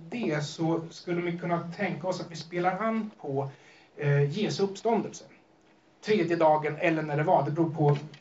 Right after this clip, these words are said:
vart man står rent teologiskt. Men år tjugohundraarton så lyckades forskare återuppliva en död grishjärna och hålla den i liv under trettiosex timmar. Så det är alltså inte fel i sig själv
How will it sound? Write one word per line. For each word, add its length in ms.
vart 200
man 100
står 240
rent 240
teologiskt. 560
Men 200
år 140
tjugohundraarton 800
så 100
lyckades 440
forskare 680
återuppliva 800
en 200
död 360
grishjärna 1120
och 100
hålla 280
den 360
i 40
liv 300
under 240
trettiosex 600
timmar. 380
Så 120
det 60
är 40
alltså 200
inte 300
fel 540
i 100
sig 260
själv 420